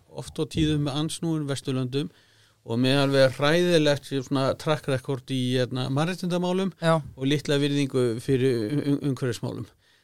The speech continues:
Speaker 1: Þannig að það er auðvitað ekki að vera að, hérna,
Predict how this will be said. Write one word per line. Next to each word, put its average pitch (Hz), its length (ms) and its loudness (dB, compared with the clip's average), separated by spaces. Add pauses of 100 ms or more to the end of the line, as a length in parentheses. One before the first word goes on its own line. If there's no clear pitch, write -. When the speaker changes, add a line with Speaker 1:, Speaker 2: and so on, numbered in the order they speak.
(140)
Speaker 1:
Þannig 120 160 -4
að 120 100 -4
það 139 140 2
er 151 60 4
auðvitað 156 240 0
ekki 160 180 -2
að 156 60 2
vera 170 300 4 (120)
að, 151 220 2
hérna, 147 460 0